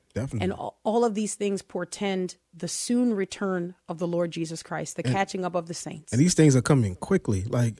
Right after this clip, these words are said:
Speaker 1: I was
Speaker 2: Yes.
Speaker 1: talking to someone today about even technology. We was talking about A I and all that stuff. These things are happening so fast, you know,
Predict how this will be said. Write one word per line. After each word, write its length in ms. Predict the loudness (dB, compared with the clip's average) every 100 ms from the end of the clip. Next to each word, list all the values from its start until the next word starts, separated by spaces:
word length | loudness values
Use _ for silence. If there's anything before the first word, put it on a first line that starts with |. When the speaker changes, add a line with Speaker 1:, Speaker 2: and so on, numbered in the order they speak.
| -2
Speaker 1:
I 60 | 0
was 100 | 4
Speaker 2:
Yes. 60 |
Speaker 1:
talking 340 | 4 4 2 2
to 40 | -4
someone 360 | 0 2 2
today 220 | 4 4
about 440 | 2 2 0 -2 -8 _ -4
even 200 | -2 0
technology. 600 | 0 2 4 4 2 0
We 80 | -2
was 80 | -2
talking 260 | -2 0
about 220 | -2 -2 -2
A 200 | 0 2
I 260 | 0 0 0
and 200 | -2 -2
all 140 | -2
that 140 | -2
stuff. 240 | -2 -2 -4 -6 _ _ 4
These 220 | 6 6
things 260 | 6 6
are 80 | 4
happening 560 | 4 6 6 6 4 0
so 640 | -2 0 4 4 2 0 _ _ _ _ -6
fast, 680 | 6 8 8 6 2 -4 -10 _ 2
you 140 | 4
know, 260 | 6 6